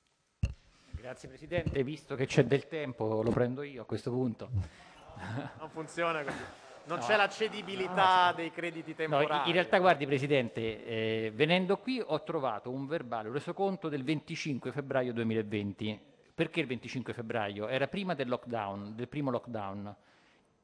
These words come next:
Speaker 1: C'era una mia interrogazione, eh, del gruppo Forza Italia a risposta immediata in cui chiedevamo al governo proprio di sospendere tutti i versamenti, gli adempimenti fiscali e tributari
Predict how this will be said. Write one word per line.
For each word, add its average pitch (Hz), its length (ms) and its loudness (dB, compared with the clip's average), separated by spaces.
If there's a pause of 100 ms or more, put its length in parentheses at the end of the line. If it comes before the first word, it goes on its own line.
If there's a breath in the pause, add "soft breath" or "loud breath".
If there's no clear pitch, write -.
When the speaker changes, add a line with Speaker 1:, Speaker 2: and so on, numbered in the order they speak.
(140)
Speaker 1:
C'era 190 260 4
una 160 100 2
mia 190 140 -2
interrogazione, 147 920 -4
eh, 120 160 -12
del 120 160 -4
gruppo 139 300 -4
Forza 127 240 -8
Italia 104 640 -6 (140)
a 127 80 -4
risposta 123 380 -2
immediata 190 380 0
in 160 60 0
cui 190 140 -2
chiedevamo 156 420 6
al 123 80 0
governo 156 540 0
proprio 160 240 -4
di 151 100 -6
sospendere 117 840 -2 (300 loud breath)
tutti 226 280 -6
i 165 40 -2
versamenti, 139 720 0
gli 117 80 -6
adempimenti 135 640 -4
fiscali 147 340 -4
e 127 60 -4
tributari 127 680 -4